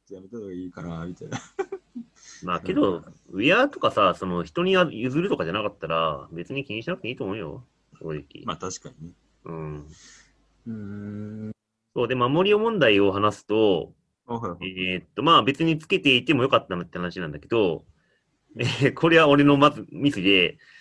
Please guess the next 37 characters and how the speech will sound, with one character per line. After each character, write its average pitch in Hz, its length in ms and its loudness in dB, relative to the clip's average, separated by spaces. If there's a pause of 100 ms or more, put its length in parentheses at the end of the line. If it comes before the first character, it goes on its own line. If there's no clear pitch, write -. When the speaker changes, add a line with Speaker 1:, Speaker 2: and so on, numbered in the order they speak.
(140)
Speaker 2:
え 98 120 -4
っ 92 100 -8
と、 90 320 0
俺、 160 320 2 (520)
そ - 160 -6
の、 123 260 0
車 240 320 0
の 254 100 2
鍵 226 240 -2
と 98 100 -2
さ、 90 140 2
家 120 120 4
の 127 100 2
鍵 120 220 0
を 78 60 -2
さ、 80 400 0
こ 95 120 -2
う、 - 20 -2
分 143 160 -2
離 165 120 2
で 151 80 -2
き 160 100 -4
る 127 60 2
よ 90 60 0
う - 20 -4
に 78 80 -8
し - 140 -20 (140)
て 95 80 -2
い 87 40 -2
る 82 100 -6
の 80 80 -8
よ、 73 100 -8
簡 80 200 -8
単 76 220 -10
に。 71 160 -14 (580)
Speaker 1:
は 104 140 -10
い。 82 40 -14